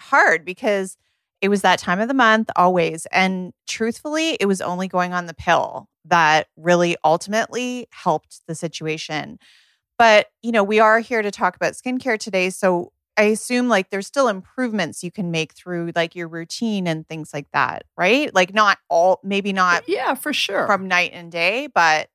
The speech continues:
Speaker 2: Yeah.
Speaker 1: it helps, right?
Speaker 2: Yeah, of course, of course. I think the biggest challenge that certainly I've seen in my career as an esthetician is that acne tends to be put as a category of skin, right? It's dry, normal, oily,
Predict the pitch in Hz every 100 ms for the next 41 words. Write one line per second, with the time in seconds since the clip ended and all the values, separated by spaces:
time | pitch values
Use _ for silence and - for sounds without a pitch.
0 | _ 180 175 135 - _ 208 - - 247
1 | - - - 165 165 392 - _ _ _
2 | _ - 254 339 208 175 - 359 175 -
3 | 254 - 285 160 - 156 196 185 170 165
4 | 165 - 147 151 147 143 - 147 - -
5 | 165 - - 202 220 208 175 151 147 -
6 | 156 143 139 139 139 - 131 143 - 147
7 | 143 151 135 143 143 143 _ - - _
8 | _ _ 185 185 - 190 180 180 175 -
9 | - 196 185 180 170 170 160 175 160 -
10 | - 151 - - - 170 165 143 143 135
11 | - - - 143 - - - 147 165 -
12 | 160 - - - 180 170 170 170 170 165
13 | 165 160 156 156 - 160 156 156 156 156
14 | 156 151